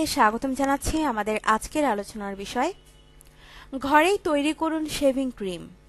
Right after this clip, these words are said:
উস্কো খুস্কো চেহারা, শরীর থেকে ঘামের গন্ধ,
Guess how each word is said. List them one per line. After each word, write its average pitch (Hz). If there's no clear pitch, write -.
উস্কো 359
খুস্কো 403
চেহারা, 247
শরীর 330
থেকে 370
ঘামের 214
গন্ধ, 185